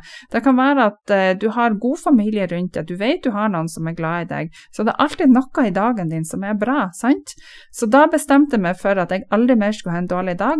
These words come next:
Ja, jeg kan godt ha et dårlig øyeblikk, men ikke en dårlig dag, sant? Det er en stor forskjell på akkurat det. Du, du har ikke tjuefire timer som er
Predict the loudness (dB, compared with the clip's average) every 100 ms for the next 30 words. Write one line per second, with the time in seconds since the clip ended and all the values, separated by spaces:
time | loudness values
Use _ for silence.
0 | -2 -2 0 2 2 0 0 0 0 -2
1 | -4 -2 -2 -2 -2 -4 -2 -4 -6 -8
2 | -8 -10 -14 -8 -4 -4 -8 -18 -20 -10
3 | -4 -2 -2 -6 -10 -8 -6 -6 -6 -8
4 | -12 -14 -14 -16 -18 -14 0 0 0 -12
5 | 0 2 2 -2 0 0 -2 -8 -6 -8
6 | -6 -8 -6 -6 -6 -8 -8 -16 _ 0
7 | 0 -4 -4 0 2 0 0 -2 -2 -8
8 | -4 -2 -2 -4 -4 -2 -2 -4 -2 -2
9 | -2